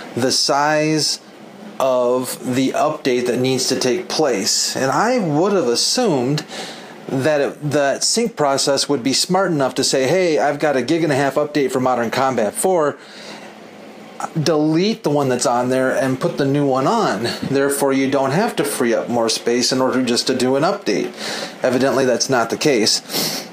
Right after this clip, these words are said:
And the second thing I learned was Apple, it would be nice if Apple were to display that type of information in iTunes if indeed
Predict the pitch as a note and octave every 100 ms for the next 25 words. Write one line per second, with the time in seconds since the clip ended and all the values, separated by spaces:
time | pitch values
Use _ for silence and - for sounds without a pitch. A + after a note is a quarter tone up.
0 | - - F#3 G3+ F#3 - F3 E3 D#3+ D3
1 | C#3+ D3 D3 C#3+ C#3+ C#3+ B2+ - - -
2 | - - D3+ E3 D#3+ D3 C#3+ E3 E3+ F3
3 | E3+ D3+ C#3+ D3 C3 C3 C3+ C3 B2 C3
4 | C3 B2+ B2+ - C3 B2+ B2+ B2+ A#2 -
5 | - C3+ - - C3 D3 D#3+ C3+ A#2+ A2+
6 | B2+ B2+ A2+ A#2+ A#2+ A#2 A#2+ A#2+ A#2 D#3
7 | F3 C#3 B2 - A#2+ A#2 A2+ A#2 - -
8 | - - - C#3 D3 C#3 C3+ C3+ C3+ C3
9 | B2+